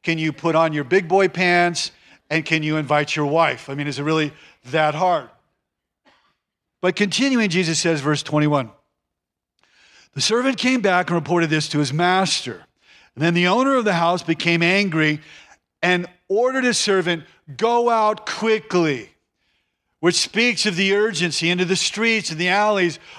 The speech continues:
of the town and bring in,'" and watch, "these are all that are invited, the poor and the crippled, the blind and the lame." In other words, bring everybody. Like, this is for everybody.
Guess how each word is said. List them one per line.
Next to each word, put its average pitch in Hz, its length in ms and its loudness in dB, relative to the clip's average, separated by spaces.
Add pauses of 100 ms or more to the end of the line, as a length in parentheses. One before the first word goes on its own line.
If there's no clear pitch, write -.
(140)
of 170 100 2
the 170 80 0
town 185 260 0
and 180 200 -2
bring 233 340 0
in,'" 226 320 2
and 156 120 -2
watch, 185 420 0 (260)
"these 202 240 0
are 233 80 2
all 233 320 0
that 285 200 0
are 269 140 2
invited, 196 800 0 (540)
the 180 80 -2
poor 240 420 0
and 202 100 -2
the 190 100 -2
crippled, 190 500 -2
the 180 80 2
blind 196 440 0
and 180 140 0
the 175 60 2
lame." 175 320 0 (240)
In 180 80 -2
other 254 160 0
words, 220 240 -2
bring 214 340 0
everybody. 190 680 0
Like, 170 280 0 (340)
this 233 540 0 (140)
is 220 520 0 (400)
for 208 180 0
everybody. 185 840 0